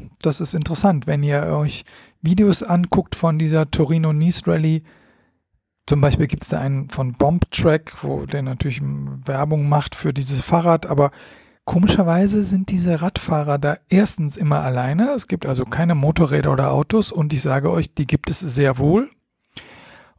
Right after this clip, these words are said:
Und, äh, zweitens, die fahren auch immer nur runter. Ja?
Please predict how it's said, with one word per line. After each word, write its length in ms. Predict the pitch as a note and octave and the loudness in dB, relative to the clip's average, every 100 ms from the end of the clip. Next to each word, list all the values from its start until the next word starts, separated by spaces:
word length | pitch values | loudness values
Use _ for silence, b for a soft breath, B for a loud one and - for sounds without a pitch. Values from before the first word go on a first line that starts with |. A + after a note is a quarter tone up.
| _ _ | _ _
Und, 480 | F3 D#3+ D3+ C#3 | 4 4 0 -2
äh, 220 | E3 D3 C#3 | 0 0 0
zweitens, 840 | - - C#3 C#3 D3+ F#3+ G#3 - - _ _ | -4 -2 -2 -2 -2 -4 -4 -8 -12 _ _
die 160 | E3 F#3 | -2 2
fahren 220 | G3 G3 | 4 4
auch 80 | G3+ | 2
immer 180 | G#3+ | 2
nur 120 | F3+ D#3+ | 2 2
runter. 460 | G#3+ B3 E3+ A2+ - _ _ _ _ _ _ _ _ _ | 0 0 -4 -4 -10 _ _ _ _ _ _ _ _ _
Ja? 260 | D3 D#3 | -2 -2